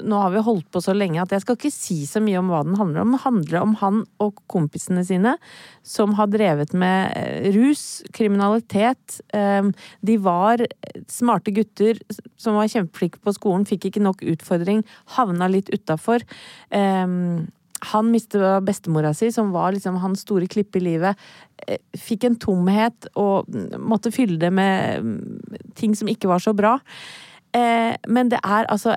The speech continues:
en sånn levende måte å skrive det på. Det er så mye humor her, og det er så mye hjerte i den boka,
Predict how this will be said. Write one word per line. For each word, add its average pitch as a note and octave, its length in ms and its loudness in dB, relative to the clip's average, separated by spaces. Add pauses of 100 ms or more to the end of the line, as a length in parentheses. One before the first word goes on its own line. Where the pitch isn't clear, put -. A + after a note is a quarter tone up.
en A3+ 180 2
sånn G#3+ 300 2 (340)
levende G3 480 2
måte G3 460 2 (100)
å G#3 80 0
skrive G3 320 0
det D3+ 100 0
på. A3 140 0
Det - 80 0
er A3+ 80 0
så - 80 -2
mye A#3+ 160 4
humor F#3 560 2
her, C#4+ 220 0 (440)
og G#3 200 2
det A#3+ 100 2
er F#3+ 240 0
så A#3 140 0
mye A3+ 180 2
hjerte - 460 -4 (100)
i G#3+ 80 2
den G3+ 240 2
boka, A3 380 2